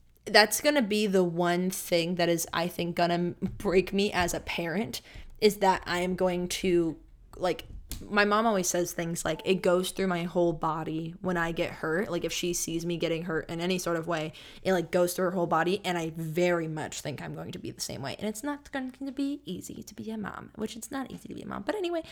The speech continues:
uh, I digress. I've, I've felt that there's a lot of situations where I can just t-, kind of, like, I,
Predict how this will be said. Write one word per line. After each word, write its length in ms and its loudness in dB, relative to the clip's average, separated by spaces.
uh, 300 2
I 100 0
digress. 480 -6
I've, 480 6
I've 220 2
felt 280 6
that 80 2
there's 160 6
a 60 4
lot 180 4
of 40 0
situations 480 -2
where 140 -2
I 80 -2
can 160 -6
just 220 -6
t-, 260 -10
kind 240 2
of, 80 -4
like, 260 -4
I, 120 -4